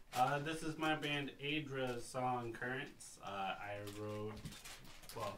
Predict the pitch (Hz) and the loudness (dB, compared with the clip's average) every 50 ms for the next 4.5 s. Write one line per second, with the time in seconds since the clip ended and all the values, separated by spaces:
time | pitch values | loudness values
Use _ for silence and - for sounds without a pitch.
0 | - - 110 120 120 127 143 139 131 120 123 143 143 139 135 135 - 143 135 131 | 0 0 2 2 6 6 8 6 6 6 6 6 6 6 4 4 4 4 4 4
1 | 131 123 117 117 117 117 120 127 123 120 120 120 117 113 120 120 120 120 120 117 | 4 4 2 0 0 0 0 0 0 0 2 0 0 0 0 -2 -2 -2 -6 -6
2 | - 131 127 123 123 120 117 117 117 - - - - - - - - - - - | -4 -4 -2 -2 0 0 0 -2 -2 -6 -10 -12 -12 -10 -10 -12 -12 -12 -12 -12
3 | - - - - 95 98 95 95 95 92 92 92 92 - - 107 101 98 - - | -12 -12 -10 -8 -8 -6 -6 -4 -4 -4 -6 -6 -8 -10 -10 -10 -12 -12 -12 -12
4 | 107 104 101 104 107 107 107 - 117 | -10 -10 -10 -8 -10 -10 -10 -10 -10